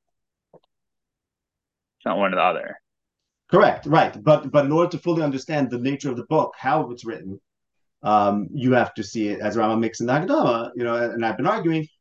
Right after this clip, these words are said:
Speaker 2: you have to understand that the, the, the, the fullest realization of good midas is, is to be at least a Tana, if not another.
Speaker 1: It really just depends on your angle. Meaning, if you're coming, if you're coming at it to try to get at, hey, what's, you know, what is the essential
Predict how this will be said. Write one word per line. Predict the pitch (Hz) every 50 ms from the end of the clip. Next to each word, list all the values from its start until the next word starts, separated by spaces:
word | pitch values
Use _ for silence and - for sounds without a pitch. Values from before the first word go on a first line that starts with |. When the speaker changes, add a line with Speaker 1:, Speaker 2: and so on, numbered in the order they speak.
| _ _
Speaker 2:
you | - 135
have | 143 139 139 -
to | 135
understand | 120 120 120 - 131 120 117 107
that | 107 104 98 - -
the, | 110
the, | 98 92 107 104 101 - _
the, | - 113 107 - - - 85
the | 87 -
fullest | - - 151 156 160 147 131 - -
realization | 110 120 117 113 113 101 104 123 131 143 143 143 - 104 87 78 73 73 - - - -
of | 107 107 107 110
good | - 131 120 120
midas | 135 156 143 113 110 104 98 -
is, | - 98 95 90 - -
is | - 101 92 90 -
to | - 92
be | 85 95 90 90 85 - - _ _ _ _ _ _ -
at | 104 117
least | 131 135 - - 120
a |
Tana, | 95 - 120 101 101 98 90 85
if | - -
not | 98 90 87
another. | 87 82 76 73 - - _ _ _ _ _ _ _ _ _ _ _ _ _ _ _ _ _ _ _ _ _ -
Speaker 1:
It | 226
really | 247 - 202 165 - - - - 92 120 170 185 185 175
just | 156 156 147 - - _ -
depends | 147 - 143 143 127
on | 123 127
your | 135 131
angle. | 165 165 135 104 95 90
Meaning, | 90 98 104 107 110 110
if | 113 107 -
you're | 151 143
coming, | - - - 131 127 123 117 110 107 - _ _ _ _ -
if | 110
you're | 135 135
coming | - - 147 147 143 123 113
at | 104
it | 104 98 - -
to | 98
try | - - 117 107
to | 104
get | 104 107 104
at, | 104 101 - _ _ _ _ _
hey, | - 143 139 113 98 95 -
what's, | - 104 104 104 107 123 127 - - - - _ _ _ -
you | 127 113
know, | 110 104 104 110 107 -
what | 120 120 131 135 135
is | 131 120 113 107
the | 120 110
essential | 98 - - 123 123 - 113